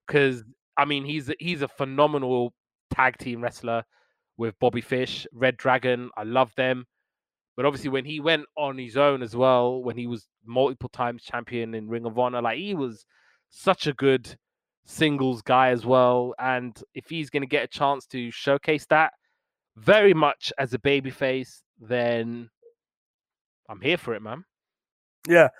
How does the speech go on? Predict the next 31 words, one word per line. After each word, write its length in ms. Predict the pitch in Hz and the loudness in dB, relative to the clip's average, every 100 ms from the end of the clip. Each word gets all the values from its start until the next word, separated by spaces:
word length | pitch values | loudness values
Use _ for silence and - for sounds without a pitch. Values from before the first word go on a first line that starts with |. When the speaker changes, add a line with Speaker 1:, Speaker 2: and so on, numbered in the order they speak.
| - - | -14 -2
Speaker 2:
I 100 | 170 | 0
think 220 | 180 202 165 | 4 4 4
that's 200 | 131 - | 0 -2
the 120 | 131 | -12
trajectory 520 | - 123 - - 120 | -10 -4 -4 -4 -8
of 80 | 107 | -6
where 160 | 110 | -6
it's 80 | 95 | -6
going 220 | - 107 | -4 -4
right 160 | 98 90 | -4 -8
now, 180 | 90 90 | -8 -8
isn't 180 | 92 87 | -10 -14
it? 100 | - _ - - _ | -18 _ -20 -20 _
Is, 360 | 98 101 95 95 | 2 4 4 4
um, 460 | 98 95 95 95 95 - - | 4 6 4 2 -4 -12 0
and 420 | 123 135 127 123 123 | 4 6 6 2 2
I'm, 280 | 135 147 143 123 | 6 6 6 2
I'm 160 | 143 | 4
not 120 | 135 | 4
gonna 160 | 113 107 | 4 2
complain. 540 | - 107 - 117 117 - - - | 0 -6 4 4 4 0 -14 0
I 140 | 123 | 2
do 280 | 135 147 143 | 4 8 8
love 380 | 135 131 117 - - | 8 6 4 -6 -4
Undisputed. 800 | 131 123 120 - 127 - 135 143 - | -2 -2 -6 -4 -4 -2 -2 -4 -14
I'm 100 | 110 | -6
not 80 | 113 | -2
gonna 220 | 117 110 | 0 2
lie. 220 | 110 113 120 _ _ _ 104 | 2 0 -2 _ _ _ 0
Um, 680 | 110 110 110 107 107 107 117 _ _ _ | 4 6 6 4 0 -4 -10 _ _ _
but, 380 | 104 101 113 110 | -12 2 4 4